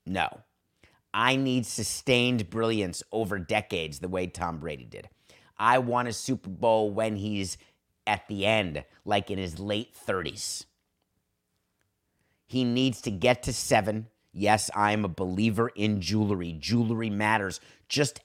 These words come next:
ask the Almost Champions. Hey, M and M's are cool. No rings,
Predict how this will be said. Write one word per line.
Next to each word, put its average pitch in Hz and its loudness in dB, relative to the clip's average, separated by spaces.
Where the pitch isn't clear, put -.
ask 120 2
the 127 -2
Almost 123 4
Champions. 117 -4
Hey, 123 6
M 110 4
and 123 4
M's 127 4
are 123 0
cool. 113 4
No 110 6
rings, 120 2